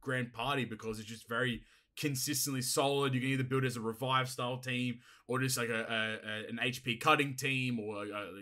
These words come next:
you know, like, so there's a lot of room there. And, um, I mean, like, what do you, what do you think about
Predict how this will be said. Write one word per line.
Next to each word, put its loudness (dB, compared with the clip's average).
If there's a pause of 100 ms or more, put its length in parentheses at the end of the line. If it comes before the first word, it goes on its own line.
you -10
know, -8 (100)
like, -10
so -4 (280)
there's -4
a 2
lot 6
of 0
room 2
there. 2
And, 0
um, 2 (120)
I 0
mean, 10
like, 4 (480)
what 8
do 6
you, 4
what 4
do 8
you 2
think 2
about 2